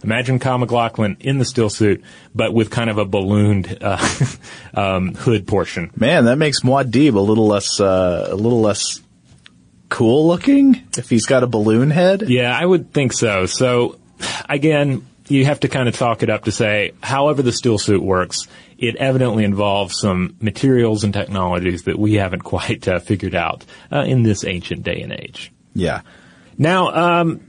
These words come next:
Speaker 1: another, uh, interesting technology that you see on Arrakis and also elsewhere in the, the worlds of Dune, the use of ornithopters,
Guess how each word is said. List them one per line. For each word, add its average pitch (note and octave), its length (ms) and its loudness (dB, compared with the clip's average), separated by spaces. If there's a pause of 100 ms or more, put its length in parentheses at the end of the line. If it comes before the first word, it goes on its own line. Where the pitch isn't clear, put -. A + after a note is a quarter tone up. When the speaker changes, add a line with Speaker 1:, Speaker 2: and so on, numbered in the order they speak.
(120)
Speaker 1:
another, G#3+ 400 2
uh, B2+ 140 2
interesting B2 360 2
technology F#2 500 -2
that F#2+ 80 -4
you G2 80 -2
see G2 320 0
on F#2 100 0
Arrakis F#2 520 -2
and C#3 120 2
also B2+ 220 0
elsewhere F#2 480 0
in F2 100 -4
the, F2+ 140 -6
the F#2+ 260 -6
worlds F2+ 320 -4
of F2+ 120 -6
Dune, F2 320 -4 (640)
the - 80 -2
use B2+ 200 4
of A2+ 100 -2
ornithopters, - 880 -4